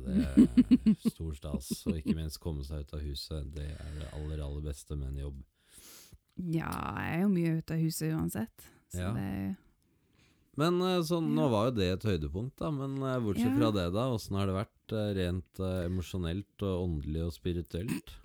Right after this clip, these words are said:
Speaker 2: Ja,
Speaker 1: Hvordan
Speaker 2: du,
Speaker 1: har det
Speaker 2: der, ja.
Speaker 1: vært da?
Speaker 2: Eh, jeg hadde en veldig dårlig dag
Speaker 1: Ja.
Speaker 2: i forrige uke.
Speaker 1: Den har jeg glemt.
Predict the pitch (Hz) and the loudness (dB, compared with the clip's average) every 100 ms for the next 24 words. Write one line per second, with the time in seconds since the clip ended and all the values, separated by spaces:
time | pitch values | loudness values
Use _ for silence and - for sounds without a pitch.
0 | - 185 196 208 185 190 233 262 190 185 | -12 -6 -2 0 0 0 0 -2 -2 -2
1 | 113 - - _ _ - 202 214 220 226 | -6 -8 -16 _ _ -6 0 2 2 2
2 | 226 226 226 - 196 208 226 _ _ _ | 2 0 -2 -2 0 0 -2 _ _ _
3 | _ _ - 190 185 175 151 - _ _ | _ _ -4 2 4 2 -2 -14 _ _
4 | 165 160 156 - - - - - - _ | 0 0 0 -4 -4 -4 -6 -10 -20 _
5 | _ _ _ - 147 98 - - - - | _ _ _ -6 -4 -4 -6 -8 -10 -14
6 | - _ _ _ _ _ _ _ _ _ | -20 _ _ _ _ _ _ _ _ _
7 | _ - 80 113 98 82 78 73 117 | _ -6 -4 -2 -4 -2 -2 -2 -4